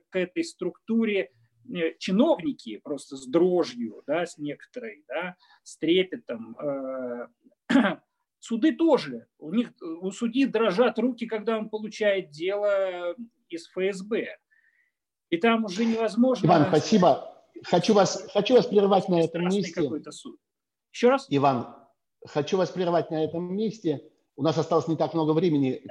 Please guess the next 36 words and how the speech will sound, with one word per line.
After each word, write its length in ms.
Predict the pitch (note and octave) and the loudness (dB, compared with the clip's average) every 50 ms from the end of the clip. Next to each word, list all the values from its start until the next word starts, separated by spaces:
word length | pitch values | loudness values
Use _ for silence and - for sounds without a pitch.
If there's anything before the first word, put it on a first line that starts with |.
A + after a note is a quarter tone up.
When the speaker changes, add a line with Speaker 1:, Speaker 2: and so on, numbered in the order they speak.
| - | -10
Speaker 2:
чуть 120 | - D3 C#3 | -8 -4 0
больше 280 | D3+ D3+ C#3+ - D3+ C#3 | 0 0 0 0 -4 -10
трех 260 | - D#3+ E3 D#3+ - | -6 -4 -4 -4 -2
минут. 400 | E3+ F3 F#3 A3 G#3 G3 G#3 A3 - | -2 -2 0 0 0 -2 -4 -8 -4
А 80 | - D3+ | -2 0
есть 220 | E3 F3+ E3 - | 2 2 0 -2
еще 180 | F3 - - E3+ | -4 -2 0 0
одна 180 | D#3+ D#3 E3 E3 | 0 0 0 0
тема, 240 | E3 A3+ A3 F#3+ F#3+ | 0 0 0 0 0
с 80 | - - | -4 -4
которой 380 | - D3 - F3 E3 E3 D#3 | -6 -6 -4 -4 -2 -2 -2
хочу, 580 | D3 - D#3 D3+ - - E3 D3+ D3+ D3+ - - _ _ _ _ _ _ _ _ _ _ _ - | -2 -4 -4 -6 -4 -2 -2 -2 -2 -4 -8 -16 _ _ _ _ _ _ _ _ _ _ _ -4
э, 40 | C#3 | -2
а 640 | C#3 C#3 C3+ C3+ C3+ C3+ C3 C3 C3 - - - C3+ | 0 2 4 4 2 2 2 0 -2 -4 -6 -6 -4
мне 160 | D3+ D3+ D3 | -2 -2 -2
кажется, 200 | C#3 C#3 C3 - | -2 -4 -4 -4
она 100 | C#3+ C#3 C3+ | -2 -2 -2
очень 200 | C3 - C#3+ B2+ | -4 -4 -4 -2
важна, 360 | C#3 C3+ B2+ C#3+ D3+ D3 A#2 | -2 -2 -2 -2 -2 -4 -4
под 180 | - - A2 - | -4 -8 -10 -10
финал, 420 | - C#3+ C#3 D#3+ E3+ D#3 C#3+ C3 - | -6 -4 -2 -2 -2 -2 -4 -4 -6
обратиться 540 | B2 B2 C3 C3 C3 - D3+ C#3 D3 - C#3 | -8 -8 -6 -6 -6 -6 -8 -8 -8 -10 -16
к 40 | - _ _ - | -16 _ _ -2
Павлу. 600 | F3 D#3+ B2+ G#2 - G#2 G2 F#2+ F2+ D2 - _ _ _ _ _ _ _ _ _ _ _ _ _ _ _ - | 0 0 0 0 -4 -8 -8 -8 -8 -10 -12 _ _ _ _ _ _ _ _ _ _ _ _ _ _ _ -6
Не 180 | B2+ C#3+ D#3+ | -2 0 2
об, 400 | D#3+ D#3 D3+ C#3 D#3+ D#3+ - - D3 | 4 4 2 4 2 0 0 0 -2
не 160 | C#3+ D#3+ E3 | 0 0 2
об 160 | D#3+ D3 C#3+ D#3 | 2 2 2 0
атаке, 420 | D3 - G#3 G#3+ G#3 - F#3+ E3 | 2 2 2 2 2 2 2 2
а 40 | D3+ | 2
об 100 | D3 D#3 | 2 2
обороне. 600 | D3+ D3+ D#3+ D#3 D3 C3 A#2 G#2 F2+ E2 D#2+ - _ _ _ _ _ _ _ _ _ _ _ _ _ _ - | 0 2 2 2 2 0 0 -2 -2 -6 -12 -18 _ _ _ _ _ _ _ _ _ _ _ _ _ _ -4
Э, 300 | C3 C3 C3+ B2+ B2 B2 - - - - - - _ _ _ - | 0 2 2 4 2 2 0 -4 -10 -20 -20 -20 _ _ _ -4
понятно, 400 | D#3+ E3+ G#3 A#3 A3+ A3 F3+ D3+ | -2 2 2 2 2 2 -2 -4
что 180 | - - F3 C#3 | -2 -2 -2 0
ваше, 760 | A#2+ D3 D#3 D#3 - - - D#3+ D3 C#3 C3+ C3+ C3+ C3+ | 4 4 4 4 4 2 0 0 2 2 0 -2 -4 -8